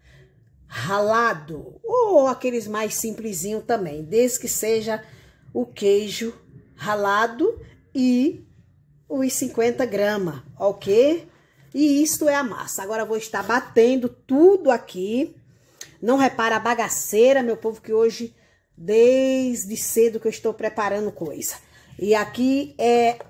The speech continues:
a massa que já está. Só não coloquei ainda o fermento. O fermento eu vou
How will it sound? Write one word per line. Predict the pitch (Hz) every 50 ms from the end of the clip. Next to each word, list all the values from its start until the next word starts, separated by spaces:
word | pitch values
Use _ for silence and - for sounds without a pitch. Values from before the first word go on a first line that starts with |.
| - - - - _
a | - 233 247 247 226
massa | 220 202 208 220 220 - -
que | - 220
já | 196 208 208
está. | 214 - - - - -
Só | - - - 240 269
não | 294 302 320 320
coloquei | 311 311 302 294 269 262 269 - 269 254
ainda | 240 233 240 262 269 247 262
o | 247 277
fermento. | 285 - - 320 294 285 254 196 175 151 151 - 180
O |
fermento | - 220 202 196 202 214 226 233 233 233
eu |
vou | 226 226 220 208 190 -